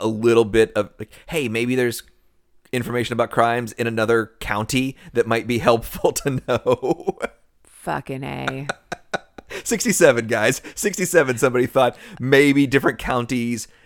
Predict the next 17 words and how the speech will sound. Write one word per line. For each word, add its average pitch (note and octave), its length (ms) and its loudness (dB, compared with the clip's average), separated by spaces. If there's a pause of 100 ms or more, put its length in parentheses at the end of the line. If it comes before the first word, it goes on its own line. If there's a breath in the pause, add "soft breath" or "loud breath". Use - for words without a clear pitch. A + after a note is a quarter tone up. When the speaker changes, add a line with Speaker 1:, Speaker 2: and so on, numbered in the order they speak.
Speaker 1:
and A#2+ 160 -6
cities B2 380 0 (100)
should B2+ 180 -8
share B2 320 4
information A2+ 460 0
about G#2+ 160 0
crimes G2+ 480 -2
together. G2 300 -4
Speaker 2:
But - 60 -4
it A#4 180 2
didn't A4 180 -2
ha-, F4+ 180 8
it F#4+ 80 2
still - 220 4 (140)
isn't D4 200 2
happening. C#3+ 600 -2
Speaker 1:
<laughs> - 40 10